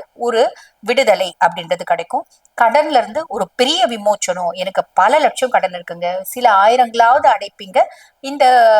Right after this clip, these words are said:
இது வந்து பாத்தீங்கன்னா, அதாவது அடுத்த சனி பயிற்சிக்குள்ள கடனை கம்ப்ளீட்டா நீங்க வந்து கிளியர் பண்ணிடுவீங்க அப்படின்னு சொல்லலாம்.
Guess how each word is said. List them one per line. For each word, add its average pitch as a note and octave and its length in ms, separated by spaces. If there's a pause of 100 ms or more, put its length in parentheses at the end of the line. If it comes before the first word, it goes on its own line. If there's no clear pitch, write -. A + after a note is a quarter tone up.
(580)
இது B3 160
வந்து D#4 220
பாத்தீங்கன்னா, B3 340 (120)
அதாவது C4 320
அடுத்த C4 340
சனி C4+ 220
பயிற்சிக்குள்ள C4 420
கடனை A3+ 280
கம்ப்ளீட்டா A3 400
நீங்க A3 200
வந்து G3 140 (360)
கிளியர் A#3 280
பண்ணிடுவீங்க F3 500
அப்படின்னு F3+ 300
சொல்லலாம். F#3 280